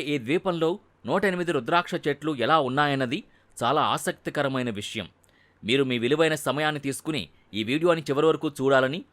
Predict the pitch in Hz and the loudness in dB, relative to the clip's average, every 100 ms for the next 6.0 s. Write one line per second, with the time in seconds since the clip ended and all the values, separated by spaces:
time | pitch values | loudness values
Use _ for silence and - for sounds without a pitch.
0 | _ 98 170 - 170 165 160 147 - 117 | _ -4 -4 -4 -6 -4 0 0 0 -2
1 | 131 113 92 - _ _ _ - 131 175 | -2 -6 -6 -10 _ _ _ -4 0 4
2 | 185 170 143 131 - 135 170 156 120 180 | 4 2 -2 -4 -4 -2 0 0 -2 -2
3 | 170 156 113 123 - 123 98 - - 165 | 0 0 0 -2 -4 -4 -4 -8 -8 -4
4 | 226 208 143 117 95 65 _ _ - 104 | -2 0 0 2 -2 -4 _ _ -10 -8
5 | - 175 196 180 180 - 123 143 151 | 0 0 0 -2 -2 -2 0 2 2